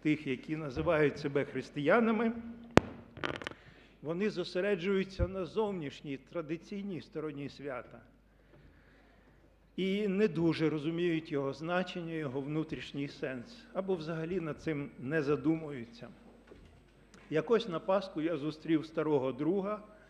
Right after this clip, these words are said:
з яким ми давно не бачилися. Він примі-, привітав мене традиційно: "Христос Воскрес!" А я відповів йому: "Дійсно Воскрес!" Він трошки обурився і каже:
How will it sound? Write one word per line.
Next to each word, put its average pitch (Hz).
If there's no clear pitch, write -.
з 120
яким 170
ми 170
давно 160
не 160
бачилися. 202
Він 175
примі-, 156
привітав 170
мене 160
традиційно: 170
"Христос 156
Воскрес!" 180
А 131
я 196
відповів 190
йому: 190
"Дійсно 139
Воскрес!" 120
Він 175
трошки 165
обурився 156
і 151
каже: 135